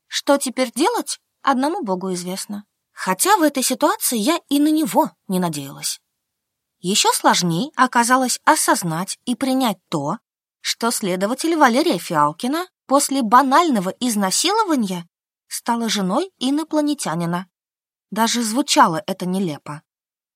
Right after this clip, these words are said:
Если бы не синий человек и пара ощутимых щипков за руку, я бы продолжала искать следы скрытых камер в помещении. Все это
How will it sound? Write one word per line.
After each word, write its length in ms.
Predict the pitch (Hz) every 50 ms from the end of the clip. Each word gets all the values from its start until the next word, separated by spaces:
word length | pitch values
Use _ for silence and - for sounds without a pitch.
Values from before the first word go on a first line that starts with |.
| _ -
Если 380 | 180 180 247 277 - - 254
бы 160 | 226 202 240 240
не 140 | 240 254
синий 360 | 240 - - 339 320 294 226 180
человек 680 | - - 196 190 185 190 214 311 330 240 - - - _ -
и 100 | 247 240
пара 320 | - - 294 285 277 269 -
ощутимых 680 | - 247 247 - - 262 - - - 330 320 262 180 -
щипков 420 | - 262 247 _ - 277 262 190
за 220 | 180 190 269 349
руку, 380 | 427 453 - - 233 196 170 - _ _ _ _ _ _ _
я 180 | - 185 220 220
бы 140 | 214 247 226
продолжала 640 | - 233 226 226 233 240 233 220 247 294 330 311
искать 520 | 233 - - 226 - - - - 262 254
следы 360 | - - 226 202 185 180 262 349
скрытых 460 | - - 247 240 233 - 208 - -
камер 320 | - 202 180 185 208 220
в 100 | 226 -
помещении. 800 | - 240 254 302 339 - - - 285 180 139 139 143 143 156 170 _ _ _ _ _ _ _ _ -
Все 340 | - - - - 247 202 -
это 400 | - 254 320 - - 226 165 165